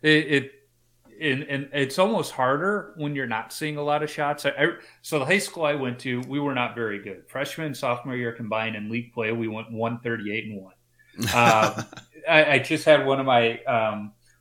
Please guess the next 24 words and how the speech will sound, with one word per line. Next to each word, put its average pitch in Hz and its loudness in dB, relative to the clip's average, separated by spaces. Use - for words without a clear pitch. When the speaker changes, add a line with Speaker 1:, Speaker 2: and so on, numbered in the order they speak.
Speaker 1:
goalie 151 6
partners 120 0
on. 123 2
We 127 0
were 123 -2
talking 127 0
about 117 4
how 123 2
we 131 0
were 175 0
getting 160 -2
fifty, 151 -2
sixty 135 -6
shots - -6
a 117 -14
game. 104 -10
In 120 0
high 151 2
school 160 0
in 123 -4
Illinois 135 -2
at 135 -10
the - -20
time, 123 -2